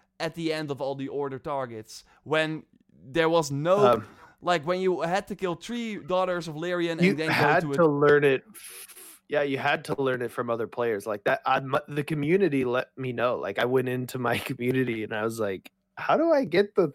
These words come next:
Speaker 2: Thor's cloak?" And
Speaker 1: Yeah.
Speaker 2: they're like, Oh, you have to finish killing all the, um,
Speaker 1: Yeah, but, uh, but
Speaker 2: the
Speaker 1: they, they heard from someone who,
Speaker 2: the knights.
Speaker 1: uh,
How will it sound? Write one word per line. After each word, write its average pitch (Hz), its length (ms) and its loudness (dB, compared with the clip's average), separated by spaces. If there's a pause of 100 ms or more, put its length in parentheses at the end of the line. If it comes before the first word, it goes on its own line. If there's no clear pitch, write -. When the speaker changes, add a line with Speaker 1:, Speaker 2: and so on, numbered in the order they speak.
(100)
Speaker 2:
Thor's 208 320 4
cloak?" 117 280 -2
And 214 100 -2
Speaker 1:
Yeah. 190 60 -2
Speaker 2:
they're 127 100 0
like, 113 300 0
Oh, 131 140 4
you 127 180 4
have 127 160 2
to 120 100 -2
finish 127 560 0
killing 120 340 2
all 113 200 2
the, 104 340 -4
um, 101 180 -4
Speaker 1:
Yeah, 202 300 -4
but, 156 240 -8
uh, - 120 -10
but 170 60 -12
Speaker 2:
the 190 160 -4
Speaker 1:
they, 202 260 4
they 202 220 2
heard 190 300 2
from 165 260 -2
someone 160 600 -2
who, 147 640 2
Speaker 2:
the 113 80 -8
knights. 113 220 0
Speaker 1:
uh, 117 180 -10